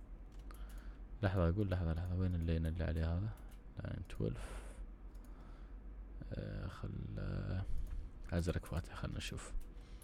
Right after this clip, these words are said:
الحين هذا من متى عنده يخزن بلاستيك؟ من زمان.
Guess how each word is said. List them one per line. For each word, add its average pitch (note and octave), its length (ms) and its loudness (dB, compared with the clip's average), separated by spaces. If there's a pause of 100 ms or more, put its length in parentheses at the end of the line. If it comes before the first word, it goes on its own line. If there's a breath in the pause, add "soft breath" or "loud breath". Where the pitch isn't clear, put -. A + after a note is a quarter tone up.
(1400 loud breath)
الحين D3 300 12
هذا C#3 360 12
من A2+ 200 10
متى B2 180 10
عنده G2 240 10
يخزن G2 420 10 (300)
بلاستيك؟ F2+ 500 6 (1600 loud breath)
من G2+ 160 8
زمان. F2+ 340 8